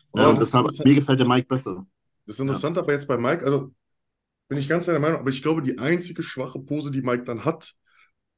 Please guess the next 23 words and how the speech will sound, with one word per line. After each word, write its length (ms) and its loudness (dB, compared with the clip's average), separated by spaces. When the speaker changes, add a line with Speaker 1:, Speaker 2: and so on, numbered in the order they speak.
Speaker 1:
ist, 180 0
glaube 160 -2
ich, 60 -4
dann 120 0
Doppelbizeps 540 -2
von 140 0
hinten, 340 -2
ne? 220 -2
Ich 60 -2
weiß, 220 4
hattet 360 -2
ihr, 300 2
habt 160 -6
ihr 40 -6
dieses 160 0
Doppelbizeps 420 -2
von 100 -2
hinten 140 0
von 120 -2
Mike 160 -2
schon 100 -2
mal 100 2
gesehen? 340 0